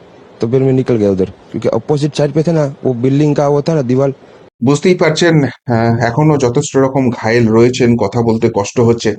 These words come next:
Speaker 2: কিন্তু তার মাঝখান থেকেও, আহ, তিনি যতটা পারলেন তার মতো করে ব্যাখ্যা করলেন। কিন্তু যেটা ডাক্তাররা বলছেন যে তিনি,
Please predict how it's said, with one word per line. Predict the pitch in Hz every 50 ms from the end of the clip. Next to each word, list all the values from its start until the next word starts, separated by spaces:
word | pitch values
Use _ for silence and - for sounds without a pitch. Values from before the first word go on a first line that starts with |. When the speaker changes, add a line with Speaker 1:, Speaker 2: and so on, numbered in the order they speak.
| - _ _ - - - _ _ -
Speaker 2:
কিন্তু | 147 139 135 147 139 127 117 110 104 104 104 104
তার | 127 127 127 127
মাঝখান | 123 123 120 120 - - 139 131
থেকেও, | 131 143 135 - 143 139 131 127 127 - _ _ _ _ -
আহ, | - 98 101 104 101
তিনি | - 127 123 120 117
যতটা | 120 113 110 120 117 127 123
পারলেন | - 110 117 123 131 127 117
তার | 120 113 113
মতো | 113 113 110 117
করে | - 113 117
ব্যাখ্যা | 107 104 104 - - 117
করলেন। | 120 117 117 120 143 160 -
কিন্তু | - 123 117 117 117 120 120
যেটা | 120 117 110 117 117
ডাক্তাররা | 110 113 117 - - - 202 190 196 190
বলছেন | 165 147 147 135 - - 208 214
যে | 175 160
তিনি, | 160 156 147 143 156 160 160